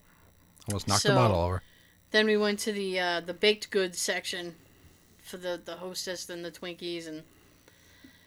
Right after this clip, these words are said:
Speaker 1: Not there.
Speaker 2: Yeah, so we were, you know, Sean was disappointed.
Speaker 1: Again.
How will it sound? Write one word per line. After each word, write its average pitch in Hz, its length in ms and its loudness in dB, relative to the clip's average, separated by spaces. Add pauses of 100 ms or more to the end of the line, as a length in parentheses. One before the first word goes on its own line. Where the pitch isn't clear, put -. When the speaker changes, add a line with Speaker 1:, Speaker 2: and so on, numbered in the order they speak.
Speaker 1:
Not 247 240 2
there. 330 640 8
Speaker 2:
Yeah, 202 300 4
so 226 200 2
we 233 160 6
were, 226 260 2 (140)
you 233 100 -2
know, 226 140 2
Sean 254 300 6
was 240 100 4
disappointed. 214 680 4 (460)
Speaker 1:
Again. 247 500 10